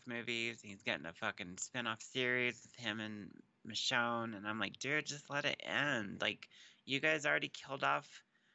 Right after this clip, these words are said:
all the characters that were supposed to continue in the fucking comics. You killed all them off, and then all the people that are supposed to die are still alive, and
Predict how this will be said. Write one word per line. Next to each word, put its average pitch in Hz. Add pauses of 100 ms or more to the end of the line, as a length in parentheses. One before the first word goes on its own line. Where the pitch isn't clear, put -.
(160)
all 123
the 127
characters 117
that 92
were 110
supposed 117
to -
continue 117
in 107
the 107
fucking 98 (580)
comics. 131 (760)
You 131
killed 135
all 131
them 147
off, 123 (560)
and 120
then 127
all 131
the 127
people 127
that 107 (340)
are 117
supposed 156
to 127
die 113 (100)
are 117
still 113
alive, 107
and 107